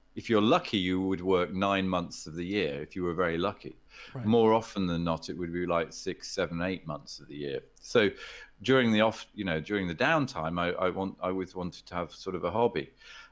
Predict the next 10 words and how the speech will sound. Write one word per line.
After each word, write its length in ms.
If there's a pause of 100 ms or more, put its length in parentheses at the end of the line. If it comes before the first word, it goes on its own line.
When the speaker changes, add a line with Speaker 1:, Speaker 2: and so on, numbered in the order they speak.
Speaker 1:
Um, 580 (880)
and, 300 (100)
and 160
I 60
bumped 380
in, 180
you 100
know, 100
I 40
just 180